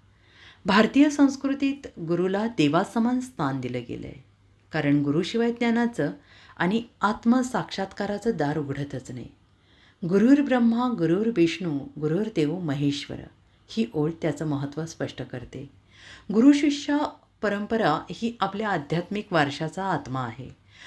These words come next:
प्राचीन काळी गुरुकुलात शिष्य गुरुकडून केवळ शास्त्रज्ञानच नव्हे शिकत नव्हते, तर जीवन जगण्याची कला, नैतिकता, आत्मसंयम आणि मूल्य शिकत होते.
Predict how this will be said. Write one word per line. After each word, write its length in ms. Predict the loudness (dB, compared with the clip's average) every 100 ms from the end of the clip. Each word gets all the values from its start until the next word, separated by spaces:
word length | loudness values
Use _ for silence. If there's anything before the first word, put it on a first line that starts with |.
| -20 2
प्राचीन 400 | 4 4 2 0
काळी 240 | 0 -2
गुरुकुलात 560 | 0 -4 -4 -2 0 -2 -4 -8
शिष्य 440 | -6 -6 -2 -4 -4 -2
गुरुकडून 400 | 0 0 -2 -2
केवळ 260 | 0 0 0
शास्त्रज्ञानच 840 | -2 -6 -4 -2 -2 -2 -4 -4
नव्हे 180 | -6 -6
शिकत 400 | -8 -6 -6 -4
नव्हते, 460 | -8 -10 -12 -16 -16 _ -20 -20 -20 _
तर 200 | 4 4 0 -10 -2
जीवन 280 | 2 4 2
जगण्याची 460 | 0 2 2 0 -6
कला, 300 | -6 -4 -8
नैतिकता, 720 | -4 -4 -4 -10 -8 -12 -12 -8
आत्मसंयम 720 | -6 -4 -4 -2 -4 -4 -8 -12 -6
आणि 300 | -4 -2 -6 -12 -20 -20 -20 -20 -20 _ _
मूल्य 400 | 2 4 6 4
शिकत 360 | 2 -4 -8 -10
होते. 420 | -12 -12 -14 -16